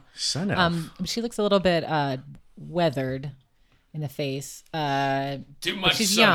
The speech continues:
Speaker 2: young.
Speaker 3: elf.
Speaker 2: Yeah, a little bit, maybe too much sun. Don't, maybe the human half didn't. Um, and, uh,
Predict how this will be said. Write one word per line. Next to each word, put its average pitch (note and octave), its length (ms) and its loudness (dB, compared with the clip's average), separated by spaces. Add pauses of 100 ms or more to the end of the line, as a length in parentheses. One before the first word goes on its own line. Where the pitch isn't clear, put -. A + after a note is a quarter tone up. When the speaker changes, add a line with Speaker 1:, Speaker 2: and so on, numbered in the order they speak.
Speaker 2:
young. G#2+ 100 0
Speaker 3:
elf. - 300 -10 (160)
Speaker 2:
Yeah, F#3 240 6
a - 20 2
little F#3+ 220 4
bit, F3 260 2
maybe E3+ 220 0
too G3 140 -4
much F3 160 -2
sun. C3+ 260 -4
Don't, E3 220 -4
maybe D#3+ 160 -4
the D#3 100 -4
human D#3+ 280 -4
half C#3+ 280 -4
didn't. C#3 380 -12
Um, D3+ 400 0 (160)
and, E3 320 -2
uh, D3 420 0